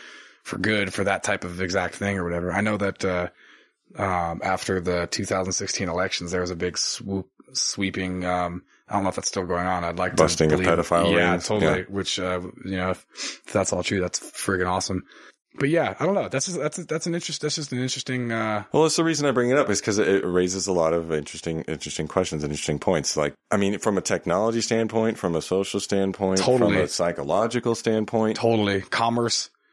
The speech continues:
Speaker 2: Yeah.
Speaker 1: Uh, everything.
Speaker 2: Like,
Speaker 1: Yeah.
Speaker 2: well, the thing is, like, a lot of people, let's be real, a lot of people would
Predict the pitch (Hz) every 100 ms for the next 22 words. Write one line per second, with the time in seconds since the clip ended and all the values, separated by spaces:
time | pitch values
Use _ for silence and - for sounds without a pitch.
0 | _ _ - 90 110 76 - _ 104 107
1 | 104 110 98 95 90 - 92 92 95 98
2 | 107 110 113 113 147 147 131 113 107 -
3 | 95 117 127 117 117 104 98 101 - _
4 | _ _ _ - _ _ 123 - 131 131
5 | 90 85 101 104 107 98 92 85 90 90
6 | 76